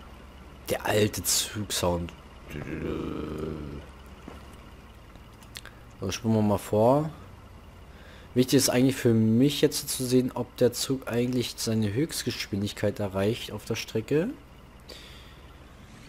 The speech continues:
Jetzt gibt er Gas. Also beschleunigen tut er gut.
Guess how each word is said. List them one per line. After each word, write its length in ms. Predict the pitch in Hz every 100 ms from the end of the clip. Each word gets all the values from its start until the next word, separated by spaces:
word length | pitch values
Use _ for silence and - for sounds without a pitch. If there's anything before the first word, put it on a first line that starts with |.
| - - - - - - - - - -
Jetzt 160 | 90 -
gibt 160 | - 90
er 80 |
Gas. 420 | 82 82 85 - - - - - - - - - - - - - - - - - - - - - - - - - - - - - - - - - - - - - 135 135 135 - - - - - - - - - -
Also 140 | 95 87 - - - - - - - -
beschleunigen 340 | 127 127 131 131
tut 160 | 117
er 80 | 104
gut. 560 | 104 160 302 - -